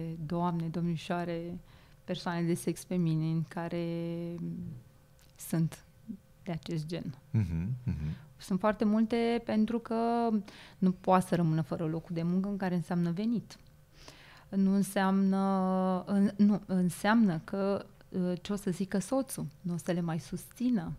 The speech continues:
Speaker 1: Poate nu sunt atât de, uh, dacă sunt singure, cu atât mai mult n-au cum.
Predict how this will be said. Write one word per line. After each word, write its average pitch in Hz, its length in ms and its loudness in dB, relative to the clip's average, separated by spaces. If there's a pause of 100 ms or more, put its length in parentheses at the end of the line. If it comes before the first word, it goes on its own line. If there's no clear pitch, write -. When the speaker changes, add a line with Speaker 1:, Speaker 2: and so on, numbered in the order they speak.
(540)
Speaker 1:
Poate 165 360 -4
nu 180 80 4
sunt 196 400 4
atât 190 280 2
de, 190 920 4
uh, 185 640 4 (680)
dacă 190 300 2
sunt 180 220 6
singure, 196 420 8
cu 185 140 -2
atât 185 260 0
mai 202 160 2
mult 170 220 -2
n-au 160 260 -2
cum. - 260 -6